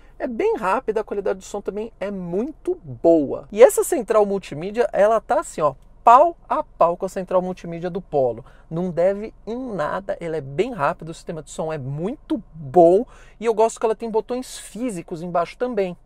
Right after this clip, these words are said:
Então, né, se eu não quiser mexer aqui, eu tenho atalhos rápidos aqui, né, volume, pra entrar no rádio, na mídia, passar faixas, enfim.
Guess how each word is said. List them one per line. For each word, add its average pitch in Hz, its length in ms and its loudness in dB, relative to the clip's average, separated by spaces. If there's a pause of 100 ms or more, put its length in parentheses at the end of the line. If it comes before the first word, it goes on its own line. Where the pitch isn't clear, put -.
Então, 277 400 4
né, 320 240 0
se - 140 -2
eu 214 60 4
não 214 100 0
quiser 180 240 0
mexer 170 280 -2
aqui, 277 380 -6 (140)
eu 208 100 -4
tenho 370 200 -4
atalhos 311 420 0
rápidos 170 560 -2
aqui, 139 240 -4
né, 143 140 -4
volume, 202 760 4 (280)
pra 180 120 2
entrar 170 240 2
no 240 100 0
rádio, 190 460 0
na 214 120 -2
mídia, 185 480 -2
passar 170 280 -4
faixas, 202 680 -2
enfim. 254 340 -10